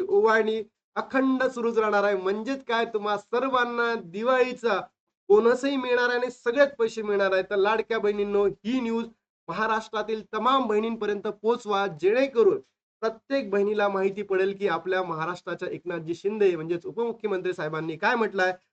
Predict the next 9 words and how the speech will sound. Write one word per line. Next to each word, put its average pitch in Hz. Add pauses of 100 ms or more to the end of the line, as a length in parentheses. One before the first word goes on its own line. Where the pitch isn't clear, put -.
(200)
सोबतच 262
तुमचे 214
काही 190
प्रश्न 233
असतील 202
तर 196
कमेंट 196
बॉक्समध्ये 202
सांगा. 190